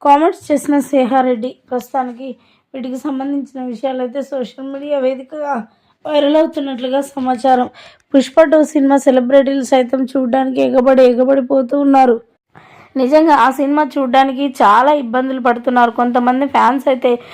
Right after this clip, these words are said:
వాడి ప్రాణాలను కూడా పోగొట్టుకున్నారు, ప్రాణాలను కూడా లెక్క చేయలేదని చెప్పాలి పుష్ప టూ విషయంలో. ఈ నేపథ్యంలో మరి ఐకాన్ స్టార్ అల్లు అర్జున్ వైఫ్ స్నేహారెడ్డి కూడా మాట్లాడుకొస్తూ,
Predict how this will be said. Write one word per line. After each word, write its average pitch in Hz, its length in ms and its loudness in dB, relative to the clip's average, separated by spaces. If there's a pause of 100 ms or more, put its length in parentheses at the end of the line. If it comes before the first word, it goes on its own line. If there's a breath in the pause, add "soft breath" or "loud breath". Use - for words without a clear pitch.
(180 loud breath)
వాడి 277 260 2
ప్రాణాలను 302 640 0
కూడా 285 200 0
పోగొట్టుకున్నారు, 262 760 0
ప్రాణాలను 262 600 0
కూడా 277 200 -2
లెక్క 262 320 -4
చేయలేదని 240 680 0
చెప్పాలి 240 400 0
పుష్ప 247 360 -4
టూ 240 180 -2
విషయంలో. 226 460 -2 (420 loud breath)
ఈ 302 160 2
నేపథ్యంలో 285 680 2
మరి 285 220 2
ఐకాన్ 285 340 -2
స్టార్ 262 260 0
అల్లు 254 200 2
అర్జున్ 247 360 -2
వైఫ్ 247 200 -2
స్నేహారెడ్డి 254 680 -4
కూడా 240 260 0
మాట్లాడుకొస్తూ, 240 720 -4